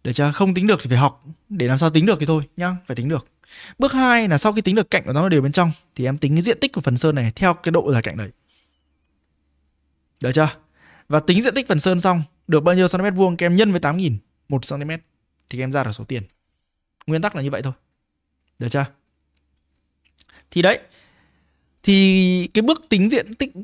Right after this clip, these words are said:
cạnh của tam giác đều thì khá là đơn giản. Cạnh của tam giác đều bên trong nó khá đơn giản. Thầy nghĩ là không có khó khăn gì để tính được độ dài cạnh của tam giác đều bên, đều bên trong cả. Nên mình sẽ tập trung vào cái câu chuyện là giả sử như mình đã tính được cạnh của tam giác đều bên trong rồi. Bây giờ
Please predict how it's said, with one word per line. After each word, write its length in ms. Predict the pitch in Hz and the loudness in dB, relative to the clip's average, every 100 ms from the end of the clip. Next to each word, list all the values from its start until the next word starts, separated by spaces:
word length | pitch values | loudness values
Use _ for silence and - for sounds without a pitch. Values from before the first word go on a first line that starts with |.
| - | -4
cạnh 140 | 202 | -2
của 80 | 160 | 0
tam 100 | 160 | 0
giác 60 | 220 | 2
đều 180 | 196 143 | 4 4
thì 100 | 139 | 2
khá 160 | 214 | 0
là 60 | 240 | 0
đơn 180 | 175 175 | 0 0
giản. 160 | 123 - _ _ _ _ _ _ _ _ _ _ _ _ _ _ _ _ _ _ _ - | -4 -8 _ _ _ _ _ _ _ _ _ _ _ _ _ _ _ _ _ _ _ -2
Cạnh 140 | 220 | -2
của 60 | 165 | 0
tam 100 | 214 | 2
giác 60 | |
đều 100 | 214 | 4
bên 120 | 151 | 4
trong 180 | 165 190 | 2 -2
nó 80 | 185 | -2
khá 140 | 214 | -2
đơn 140 | 220 180 | -2 -2
giản. 180 | 165 - _ _ - | -6 -8 _ _ -4
Thầy 120 | 165 | -2
nghĩ 80 | 202 | 0
là 100 | 240 | -2
không 260 | - 220 | -2 -4
có 260 | 190 165 196 | -2 0 -2
khó 200 | - 180 | -2 -4
khăn 200 | 247 226 | -4 -4
gì 120 | 190 | -4
để 80 | 120 | -4
tính 180 | 113 151 | -6 -8
được 100 | 208 | -8
độ 140 | 131 | -8
dài 100 | 135 | -8
cạnh 120 | 131 | -8
của 60 | 143 | -10
tam 120 | 143 | -10
giác 40 | 190 | -10
đều 80 | |
bên, 180 | 147 135 | -8 -8
đều 140 | 139 123 | -6 -6
bên 100 | 131 | -6
trong 160 | 151 | -10
cả. 200 | 143 123 - _ _ _ _ _ _ _ _ | -10 -12 -16 _ _ _ _ _ _ _ _
Nên 240 | - 190 190 | 0 2 4
mình 140 | 165 | 2
sẽ 100 | 135 | 2
tập 180 | - 196 | -2 -2
trung 340 | - 202 185 170 | -2 -2 -2 -2
vào 240 | 160 131 | -2 -2
cái 120 | 135 | -4
câu 160 | 135 180 | -2 -2
chuyện 380 | 202 - 120 131 | 0 -2 -4 -6
là 360 | 127 120 113 110 - - - _ - | -4 -2 -2 -4 -8 -20 -20 _ -2
giả 260 | 139 110 | 2 2
sử 240 | 113 151 113 | 4 4 4
như 180 | 175 | 6
mình 140 | 185 135 | 6 6
đã 120 | 135 | 4
tính 160 | - 233 | 2 0
được 100 | - | 0
cạnh 140 | - | -2
của 80 | 107 | -2
tam 100 | 147 | 0
giác 60 | |
đều 100 | 185 | 2
bên 100 | 127 | 2
trong 180 | 135 147 | 2 0
rồi. 180 | 135 - - 196 196 196 196 - - _ | 0 -4 -10 -12 -10 -10 -14 -18 -20 _
Bây 100 | - | 2
giờ 100 | 220 | 2